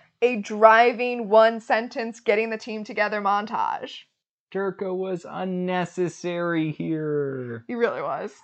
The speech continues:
Speaker 2: I mean, it should have either been a bigger thing or something that didn't happen at all. Don't get me wrong, I'm not, I'm, I'm happy it wasn't a bigger thing, but it seems dumb to bring him back for, "Oh, I'm the king of the pirates now."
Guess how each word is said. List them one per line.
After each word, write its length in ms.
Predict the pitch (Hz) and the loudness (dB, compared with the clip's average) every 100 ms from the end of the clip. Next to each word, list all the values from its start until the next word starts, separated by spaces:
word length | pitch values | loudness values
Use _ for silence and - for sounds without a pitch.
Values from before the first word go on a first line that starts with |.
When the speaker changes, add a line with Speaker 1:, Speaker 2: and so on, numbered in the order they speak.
| _ | _
Speaker 2:
I 80 | 123 | -6
mean, 280 | 131 131 - _ _ | -4 -6 -8 _ _
it 160 | 143 127 | -10 -8
should 180 | - 175 | -4 -4
have 120 | 165 | -2
either 260 | 165 165 | -4 -4
been 180 | 147 135 | -4 -2
a 80 | 135 | -2
bigger 340 | 120 117 135 135 | 0 -2 -2 -4
thing 300 | 143 135 135 | -2 -4 -4
or 100 | 117 | -6
something 380 | 135 120 120 | -6 -6 -4
that 160 | 117 113 | -2 -4
didn't 160 | 113 113 | -4 -8
happen 340 | 120 101 104 | -6 -6 -6
at 120 | 101 | -8
all. 240 | 95 85 - | -6 -8 -8
Don't 160 | 101 101 | -10 -8
get 140 | 98 | -8
me 80 | 95 | -6
wrong, 280 | 110 104 104 | -2 -2 -2
I'm 180 | 107 104 | -6 -4
not, 240 | 98 95 _ _ _ _ _ _ - | -4 -6 _ _ _ _ _ _ -10
I'm, 340 | 113 110 104 117 _ | -4 -2 -4 -12 _
I'm 160 | 107 107 | -4 -4
happy 420 | - 120 117 120 | 2 4 4 0
it 100 | 113 | 0
wasn't 320 | 113 113 135 | 0 0 -2
a 20 | 123 | -2
bigger 300 | 127 123 123 | -2 -2 -4
thing, 400 | - 120 120 113 | -4 -4 -2 -2
but 260 | 107 107 - | -4 -4 -8
it 160 | 104 | -14
seems 500 | - - 131 120 110 - | -14 -8 -6 -6 -8 -18
dumb 420 | 123 110 104 107 | -8 -2 -2 -2
to 60 | 101 | -4
bring 180 | 110 104 | -6 -6
him 140 | 104 | -6
back 240 | 101 98 - | -6 -8 -8
for, 180 | 104 - | -10 -2
"Oh, 200 | 135 127 | 2 4
I'm 180 | 120 120 | 2 0
the 80 | 110 | -4
king 180 | 117 | -4
of 80 | 110 | -6
the 80 | 110 | -6
pirates 420 | 107 113 107 104 | -4 -4 -4 -8
now." 220 | 101 101 | -12 -14